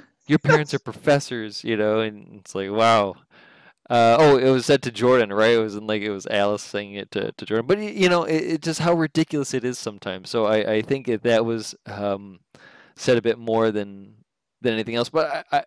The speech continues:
the comedy, I can appreciate it as a comedy now that I know the ending,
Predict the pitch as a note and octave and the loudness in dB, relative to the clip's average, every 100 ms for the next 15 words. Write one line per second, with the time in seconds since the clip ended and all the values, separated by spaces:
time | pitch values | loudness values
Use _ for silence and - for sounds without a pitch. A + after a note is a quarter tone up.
0 | _ _ _ D3 - E3+ A3 F#3+ E3+ D#3 | _ _ _ -4 -2 -2 -2 -2 -4 -2
1 | D3 D#3 - G3 - E3 D#3 C#3 B2+ A2 | -2 -4 -6 -8 -2 -2 -2 -4 -4 -4
2 | - A#2 A#2+ A2+ G2 F#2+ F#2+ G#2+ A#2 G#2+ | -2 -2 -2 -6 -8 -6 -2 -2 -2 -2
3 | G2+ G2+ G2 G2+ G#2 G#2 A#2+ C#3+ | -2 -2 -4 -6 -8 -6 -8 -8